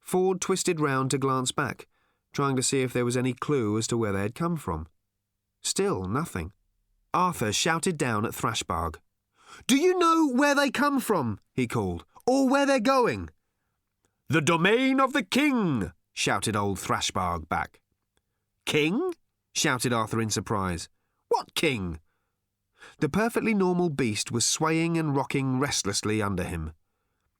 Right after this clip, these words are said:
"What do you mean, what king?" shouted old Thrashbarg.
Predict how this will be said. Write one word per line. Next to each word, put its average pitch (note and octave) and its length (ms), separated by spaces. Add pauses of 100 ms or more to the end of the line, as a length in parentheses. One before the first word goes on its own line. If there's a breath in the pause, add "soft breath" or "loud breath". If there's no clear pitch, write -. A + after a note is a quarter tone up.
(180)
"What D#3+ 240
do G3+ 100
you D4+ 200
mean, B3 640
what D3 400
king?" G#2+ 640 (160)
shouted A#2 440
old G2+ 220
Thrashbarg. F2 640